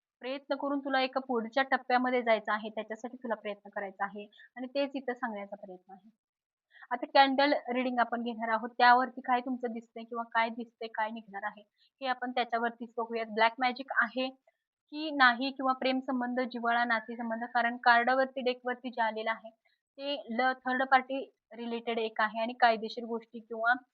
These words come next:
अ, कोर्ट कचेरीची कामं ह्या संदर्भात आहे आणि त्या संदर्भाच्या दृष्टिकोनानेच आपण कॅन्डल निवडणार आहे. श्री स्वामी समर्थ.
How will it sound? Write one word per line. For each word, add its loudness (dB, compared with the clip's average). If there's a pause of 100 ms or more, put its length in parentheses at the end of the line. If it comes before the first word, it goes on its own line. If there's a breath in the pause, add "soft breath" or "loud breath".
(280 soft breath)
अ, 0 (460)
कोर्ट 6
कचेरीची -4
कामं 0
ह्या 2
संदर्भात -2
आहे -2
आणि -6
त्या 0
संदर्भाच्या -4
दृष्टिकोनानेच -10 (100)
आपण -10
कॅन्डल -8
निवडणार 0
आहे. -4 (480 soft breath)
श्री -8
स्वामी -2
समर्थ. -16